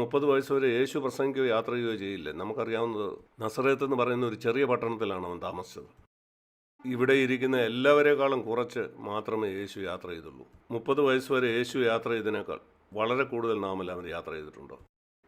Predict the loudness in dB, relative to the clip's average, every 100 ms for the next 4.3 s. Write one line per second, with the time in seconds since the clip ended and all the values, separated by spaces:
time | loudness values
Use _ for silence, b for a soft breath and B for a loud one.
0 | _ -2 2 2 2 2 2 0 -2 0
1 | 0 -2 -6 -16 _ _ _ _ _ _
2 | _ -8 0 4 6 6 6 4 6 6
3 | 4 2 2 4 4 2 2 4 4 4
4 | 2 2 2